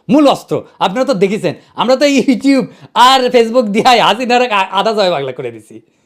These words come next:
তো এই Twitter কিনা রাজনৈতিক বিতর্কের কন্দেমন্দিতে চলে আসছে।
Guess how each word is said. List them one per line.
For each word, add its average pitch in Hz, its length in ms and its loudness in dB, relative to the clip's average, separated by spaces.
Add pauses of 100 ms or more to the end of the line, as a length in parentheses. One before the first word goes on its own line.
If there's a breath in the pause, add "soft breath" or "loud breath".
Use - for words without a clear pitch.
(140)
তো 180 120 -2 (100)
এই 247 140 4
Twitter 294 320 0
কিনা 202 420 -2
রাজনৈতিক 220 480 -4
বিতর্কের 185 500 -2
কন্দেমন্দিতে 185 560 -4
চলে 123 200 -6
আসছে। - 280 -20